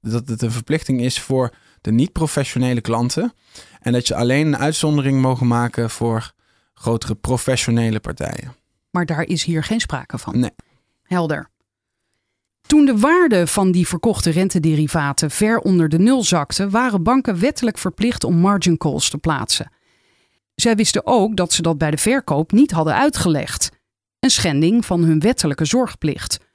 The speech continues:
Speaker 2: Hun nietsvermoedende klanten van de ene op de andere dag vragen om geld bij te storten op een marginrekening, zoals Goldman Sachs dat bij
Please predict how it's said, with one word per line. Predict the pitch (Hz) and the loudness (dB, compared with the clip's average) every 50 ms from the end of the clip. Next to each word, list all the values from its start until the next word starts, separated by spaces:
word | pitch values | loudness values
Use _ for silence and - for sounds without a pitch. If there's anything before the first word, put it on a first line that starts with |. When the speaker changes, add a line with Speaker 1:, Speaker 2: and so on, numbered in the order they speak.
| _ _ _ _ _ _ _ | _ _ _ _ _ _ _
Speaker 2:
Hun | _ 190 214 226 226 | _ 4 4 6 6
nietsvermoedende | 247 285 294 - - - 226 214 220 226 214 196 170 160 156 | 6 6 4 2 -2 0 2 2 4 4 4 2 2 2 0
klanten | - - 165 165 185 240 247 - 294 330 381 370 - | 0 0 2 2 2 2 0 0 0 -2 -2 -4 -8
van | _ - - 180 170 | _ -2 0 2 2
de | 170 | 2
ene | - 175 196 208 190 | 2 2 4 4 4
op | 165 151 | 2 2
de | - 170 | 0 -2
andere | 123 165 165 165 170 | 0 0 2 0 0
dag | 151 156 135 - - | 0 0 -2 -2 -4
vragen | - 170 160 151 147 - - 143 | -2 -2 -2 -2 -4 -4 -2 -2
om | 143 - | -2 -2
geld | - - 277 311 214 | 0 0 0 0 0
bij | 165 147 131 | 0 -2 -2
te | - - | -4 -4
storten | - - - 151 139 139 - 190 | -4 -4 -2 -2 -4 -2 -2 -2
op | 175 185 - | -2 0 0
een | 165 160 | 2 2
marginrekening, | 156 160 196 226 226 170 175 160 151 151 147 160 147 139 - - 139 131 143 196 240 | 4 4 2 2 2 2 2 2 2 2 2 0 -2 -2 -2 -4 -2 0 0 0 0
zoals | - - 143 135 147 143 | -2 -2 -2 -2 -2 0
Goldman | 175 170 165 147 - - - | 0 0 0 0 0 0 0
Sachs | - - 170 160 - - | 0 0 -2 -2 -2 -2
dat | - 143 147 | -2 -2 -2
bij | 139 156 151 147 | 0 0 0 0